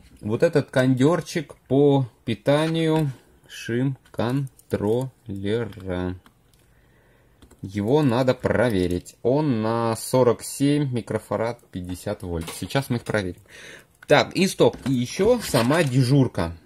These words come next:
Вот этот литик дежурки. Его обязательно, не доверяю я ему. Не доверяю.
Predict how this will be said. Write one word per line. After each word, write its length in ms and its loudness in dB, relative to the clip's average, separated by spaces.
Вот 220 -6
этот 280 0
литик 320 -4
дежурки. 560 -4
Его 440 0
обязательно, 760 0
не 140 4
доверяю 480 4
я 140 0
ему. 240 -6
Не 220 -2
доверяю. 640 0